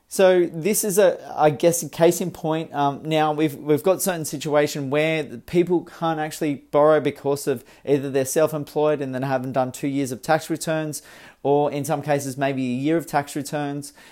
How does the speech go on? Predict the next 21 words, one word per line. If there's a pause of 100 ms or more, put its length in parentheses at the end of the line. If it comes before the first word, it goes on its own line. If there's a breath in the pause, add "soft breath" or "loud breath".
(200 loud breath)
Um,
they
don't
have
enough, (300 soft breath)
uh,
deposit
in
the
marketplace. (200 loud breath)
There
can
be
a
number
of
reasons
why
people
can't
lend